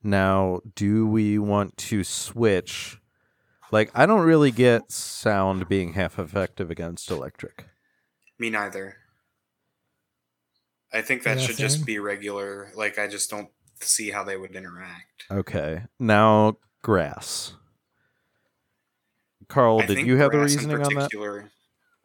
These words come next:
Speaker 3: Um, for grass, I mean, plants don't give a shit if you scream at them. Like,
Speaker 1: Actually,
Speaker 3: some people do
Speaker 1: plants
Speaker 3: say
Speaker 1: do. Did you,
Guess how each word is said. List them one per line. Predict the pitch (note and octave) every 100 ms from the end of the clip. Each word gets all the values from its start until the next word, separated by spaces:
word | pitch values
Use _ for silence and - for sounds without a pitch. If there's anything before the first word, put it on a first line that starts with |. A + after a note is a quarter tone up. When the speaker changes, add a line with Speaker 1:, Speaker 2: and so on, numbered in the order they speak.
| _ _ _ -
Speaker 3:
Um, | D#3 D3+ C#3+ C#3 C3+ - - -
for | - D3+
grass, | A2+ B2+ D3+ F#3 G3 - - - - _ _ _ _ _ _ _ _ _ _ _ _ _ _ _
I | -
mean, | D#3 D#3 D3 D3+ G#3 _ -
plants | F3 A#3 F#3+
don't | D#3
give | C#3 D3
a |
shit | - B2+
if | B2
you | C3
scream | B2 - B2+
at | B2+ C3+
them. | C#3+ C#3+ - - - -
Like, | C#3 -
Speaker 1:
Actually, | A2 - F#2+ G2+ F2 F2 F#2
Speaker 3:
some | D#3+
people | D3+ D#3 D3
do | C#3
Speaker 1:
plants | D3 A2+ D3+ D3+
Speaker 3:
say | D3+
Speaker 1:
do. | D3+ A2+ G#2 C#2+ D#2 - _ _ _ _ _ _ _ _ _ _ _ - - _ _ _ _ _ -
Did |
you, | E2+ G#2